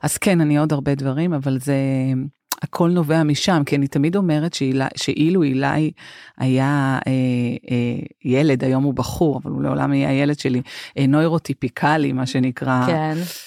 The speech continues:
Speaker 1: אני לא אוהבת להגיד רגיל, כי מבחינתי היום את
Speaker 2: ברור.
Speaker 1: יודעת. אז, אז אני הייתי, אז הייתי אשת מקצוע אחרת, והייתי בת זוג אחרת, והייתי אישה אחרת, והייתי אימא אחרת לחלוטין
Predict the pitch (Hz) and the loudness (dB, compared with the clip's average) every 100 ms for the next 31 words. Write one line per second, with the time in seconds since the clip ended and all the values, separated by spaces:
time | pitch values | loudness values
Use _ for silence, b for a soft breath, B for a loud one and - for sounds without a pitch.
0 | B B 160 175 202 220 466 480 415 330 | B B -2 0 0 2 2 2 2 0
1 | 311 320 311 240 311 311 220 185 - 180 | 0 0 -2 -2 -2 -2 -2 -6 -4 -6
2 | 170 214 208 196 196 208 330 403 359 160 | -4 -2 -2 0 2 2 2 2 2 2
3 | 175 B B B 165 151 131 - 165 139 | -2 B B B 0 0 -4 -4 -2 0
4 | 151 151 147 160 - 214 - 156 151 - | 2 2 2 0 0 0 0 -2 -2 -2
5 | 170 - 220 - - 175 - 190 156 - | -2 0 0 0 -2 -2 -2 -2 -4 -6
6 | - 170 143 139 - 139 127 131 123 135 | -2 0 2 0 0 0 2 0 0 0
7 | 135 127 143 135 139 135 139 131 - - | 0 0 0 2 0 0 0 0 -4 -2
8 | 127 120 123 127 127 135 - - 127 123 | -2 -2 0 0 0 -2 0 0 0 0
9 | - 131 131 139 143 196 - 214 214 202 | -4 -4 0 0 0 -2 0 0 2 2
10 | - 214 202 214 - 175 - 185 165 147 | 0 0 0 -2 -2 -4 -2 -2 -2 -2
11 | 190 190 | -2 -2